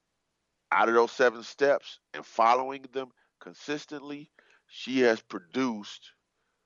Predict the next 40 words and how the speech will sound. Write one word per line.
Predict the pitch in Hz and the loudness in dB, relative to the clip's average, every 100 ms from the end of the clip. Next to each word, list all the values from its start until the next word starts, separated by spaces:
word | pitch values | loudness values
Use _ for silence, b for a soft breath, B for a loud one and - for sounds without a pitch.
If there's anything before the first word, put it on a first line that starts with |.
| _ _ _ _ | _ _ _ _
several | - - - 190 170 135 98 73 69 - _ _ _ _ _ _ _ | -14 -10 0 6 6 6 0 -10 -10 -16 _ _ _ _ _ _ _
multi-million | 92 110 123 120 120 101 98 98 92 90 85 _ _ - | -10 2 4 4 4 2 0 -8 -12 -20 _ _ _ -8
dollar | 87 82 73 | -4 -4 -4
companies. | - 71 - - _ _ _ _ _ _ _ _ _ _ _ | -12 -18 -20 -20 _ _ _ _ _ _ _ _ _ _ _
But | 82 | -12
she | 95 | -4
had | 92 | -4
a | 82 | -4
system. | - 101 - - _ _ _ _ - - | -6 -8 -10 -20 _ _ _ _ -12 -4
I'm | 107 | -2
about | 120 120 | 2 2
to | 110 | 0
get | 107 110 | -4 -6
into | 104 117 101 _ b b _ | -6 -6 -6 _ b b _
this | 107 107 | -10 -2
chapter | 120 101 - 101 | 2 2 2 -8
in, | 87 80 | -8 -14
in, | 87 82 | -14 -12
in | 92 | -16
some | 90 87 | -16 -10
great | 101 95 | -6 -6
detail, | 85 107 104 82 | -6 -8 -2 0
but | 85 | 2
I | 85 | 2
wanna | 98 120 | 2 0
drive | 107 110 98 | 2 2 2
home | 104 | -2
that | 98 | -6
point | - 120 98 | -4 -4 -4
because | - 92 - B B | -6 -8 -8 B B
it's | - | -16
just | 113 107 | -14 -6
information | 151 - 135 139 131 | -4 -2 -2 -2 0
overload | 123 147 135 113 101 | 0 0 0 0 0
after | 85 82 - | -2 -4 -8
a | |
while. | 82 85 69 | -4 -2 -2
If | 78 - | -4 -8
you | 104 | 0
don't | 117 135 131 | 2 2 -2